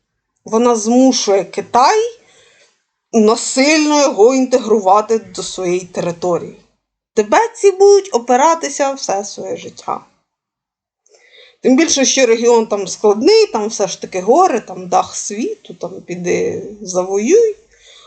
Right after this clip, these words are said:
Але для Китаю немає нічого неможливого. І вже великий імператор Інджен починає зазіхати на Тибет.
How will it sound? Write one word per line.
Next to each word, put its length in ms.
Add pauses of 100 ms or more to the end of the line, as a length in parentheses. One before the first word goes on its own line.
Але 320
для 60
Китаю 380
немає 320
нічого 280
неможливого. 1000 (1200)
І 100
вже 280
великий 380
імператор 600
Інджен 640 (1040)
починає 880 (260)
зазіхати 800
на 320
Тибет. 600